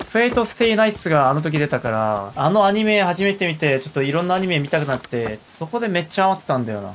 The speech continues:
いろんなアニメに。今から十センチ伸びたらな。マジでかいのにな。三十四歳で十センチ伸びました。本出す。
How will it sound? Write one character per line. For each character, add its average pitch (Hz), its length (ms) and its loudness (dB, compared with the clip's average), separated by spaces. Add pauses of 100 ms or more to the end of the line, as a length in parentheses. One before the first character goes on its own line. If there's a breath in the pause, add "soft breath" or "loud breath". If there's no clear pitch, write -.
(100)
い 135 60 -6
ろ 123 120 -2
ん 120 80 -2
な 120 100 0
ア 117 40 0
ニ 117 80 -6
メ 113 120 -8
に。 135 120 -10 (460)
今 202 300 0
か 165 140 2
ら 139 160 4
十 135 180 0
セ 185 200 -2
ン 180 40 -2
チ 160 100 -6
伸 180 80 0
び 175 80 -2
た 156 100 2
ら 135 100 2
な。 127 480 2 (300)
マ 165 160 0
ジ 156 140 -2
で 127 140 0
か 160 140 0
い 156 60 2
の 139 80 -2
に 117 120 -2
な。 117 280 -2 (340)
三 180 260 0
十 156 60 -2
四 170 200 2
歳 156 220 4
で 127 260 4
十 139 140 -2
セ 156 160 -2
ン 139 60 0
チ 123 240 -4
伸 120 80 -2
び 127 120 -2
ま 120 80 0
し - 80 -8
た。 101 280 -4 (360)
本 170 200 0
出 113 120 0
す。 - 300 -16